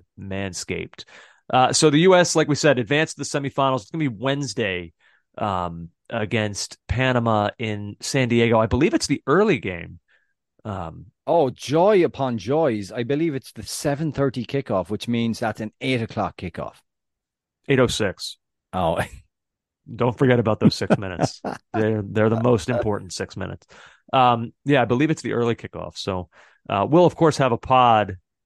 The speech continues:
Speaker 1: uh, either in the immediacy or the next morning. You'll see it, but we'll, we'll be all over that. We're in the business end now of this tournament, semifinals. Uh, before we get out, J J, there was one other thing I did wanna mention, um,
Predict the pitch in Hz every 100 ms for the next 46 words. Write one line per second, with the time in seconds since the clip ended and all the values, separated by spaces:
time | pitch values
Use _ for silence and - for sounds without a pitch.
0 | _ 107 92 90 87 _ - 98 98 82
1 | 120 _ _ _ 113 98 92 156 160 131
2 | 151 143 135 117 98 107 117 117 113 113
3 | 117 - 110 107 98 - 101 95 _ _
4 | 107 110 95 - 151 135 127 123 117 113
5 | 104 101 92 - 107 107 101 117 113 101
6 | 107 101 98 92 85 _ _ _ _ -
7 | 107 101 - 113 104 92 - - 123 107
8 | - 107 101 90 - - - _ - 127
9 | 127 139 208 220 170 165 165 156 135 123
10 | 120 101 _ _ _ _ _ _ _ 151
11 | 139 139 170 190 175 165 139 123 160 160
12 | 131 123 113 120 107 104 _ _ _ -
13 | 113 104 98 92